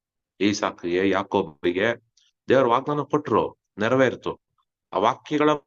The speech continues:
ಮೂಲಕನೇ ಅವ್ರು ಕೊಟ್ರು. ಸಕಲ ಸೃಷ್ಟಿಯನ್ನು ಅವರು ಸೃಷ್ಟಿಸಿದ್ರು, ಅವರ ವಾಕ್ಯದ ಮೂಲಕನೇ ಸೃಷ್ಟಿ ಮಾಡಿದ್ರು. ಹಲ್ಲೆಲೂಯಾ. ಈ ಭೂಮಿಯನ್ನು,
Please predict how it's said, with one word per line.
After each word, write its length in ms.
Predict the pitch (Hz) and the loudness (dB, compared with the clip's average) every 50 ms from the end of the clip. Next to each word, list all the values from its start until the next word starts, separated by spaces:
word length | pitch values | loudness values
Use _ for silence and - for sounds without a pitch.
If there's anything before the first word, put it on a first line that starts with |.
| _ - | _ -6
ಮೂಲಕನೇ 500 | 147 147 147 147 143 143 - 139 143 160 | -2 0 0 0 0 -2 -2 0 2 2
ಅವ್ರು 200 | 175 175 165 - | 2 2 2 0
ಕೊಟ್ರು. 360 | - 104 98 - 82 78 - _ _ _ _ _ _ _ _ _ _ _ _ _ _ _ _ _ _ _ _ _ _ _ _ | -2 -4 -4 -4 -10 -12 -12 _ _ _ _ _ _ _ _ _ _ _ _ _ _ _ _ _ _ _ _ _ _ _ _
ಸಕಲ 340 | - - 120 - - 135 139 | -10 -10 -8 -4 -2 -2 0
ಸೃಷ್ಟಿಯನ್ನು 640 | 135 135 - 131 131 - - 147 147 139 135 143 143 | 0 0 0 -2 -2 -2 -2 0 0 2 2 2 2
ಅವರು 160 | 139 127 113 | 2 2 2
ಸೃಷ್ಟಿಸಿದ್ರು, 800 | 107 - - 110 107 - - - 123 120 - 113 101 92 87 80 - _ _ _ _ _ _ _ _ _ _ _ _ _ _ _ _ _ _ _ _ _ _ _ _ _ _ _ _ _ _ _ _ _ _ _ _ _ _ _ - | 0 -2 -4 -4 -4 -2 0 0 0 0 0 -2 0 0 0 -2 -2 _ _ _ _ _ _ _ _ _ _ _ _ _ _ _ _ _ _ _ _ _ _ _ _ _ _ _ _ _ _ _ _ _ _ _ _ _ _ _ -4
ಅವರ 180 | - 101 104 107 | -2 -2 0 2
ವಾಕ್ಯದ 420 | 101 104 110 107 - - - 135 | 2 2 2 0 -2 0 0 2
ಮೂಲಕನೇ 500 | 127 123 120 120 113 110 107 107 120 120 | 2 2 2 2 2 0 0 -2 -4 -2
ಸೃಷ್ಟಿ 320 | 117 - 98 92 - - 104 | -2 -2 -4 -4 -4 -4 -4
ಮಾಡಿದ್ರು. 360 | 98 90 85 85 82 - 80 - _ _ _ _ _ - 92 | -4 -4 -4 -4 -6 -8 -10 -12 _ _ _ _ _ -10 -8
ಹಲ್ಲೆಲೂಯಾ. 440 | 92 92 95 95 98 107 110 127 - - _ _ _ _ _ _ _ _ _ _ _ _ _ _ _ _ _ _ _ _ _ _ _ _ _ _ _ _ _ _ _ _ _ _ _ - | -4 -4 -2 0 0 2 0 0 -2 -6 _ _ _ _ _ _ _ _ _ _ _ _ _ _ _ _ _ _ _ _ _ _ _ _ _ _ _ _ _ _ _ _ _ _ _ -4
ಈ 200 | - 95 98 95 | 0 0 2 2
ಭೂಮಿಯನ್ನು, 920 | - 110 120 147 151 151 143 139 123 110 95 98 107 123 135 135 - - | 4 6 6 6 6 4 4 2 2 0 0 0 2 2 0 0 -2 -6